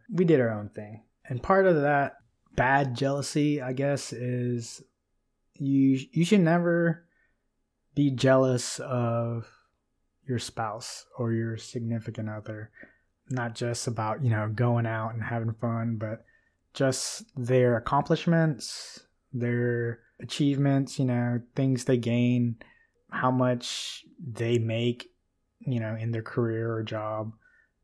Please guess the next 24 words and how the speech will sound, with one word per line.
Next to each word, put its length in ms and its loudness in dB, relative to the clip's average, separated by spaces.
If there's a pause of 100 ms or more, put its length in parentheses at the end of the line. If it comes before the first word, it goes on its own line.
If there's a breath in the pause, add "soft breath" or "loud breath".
(120)
stuff 240 4
like 140 6
that. 240 8
I, 180 -2
I 60 2
don't 180 4
think 160 2
I've 140 2
ever 320 0
been 580 0 (280)
jealous 440 0
in 100 0
that 180 0
aspect 720 -2 (800)
with 580 -4 (100)
her. 640 -2
I've 180 0
always 320 0
been 340 -6
super 380 -2
proud 280 -4
of 100 -8
her, 280 -10 (320 soft breath)
especially, 520 -6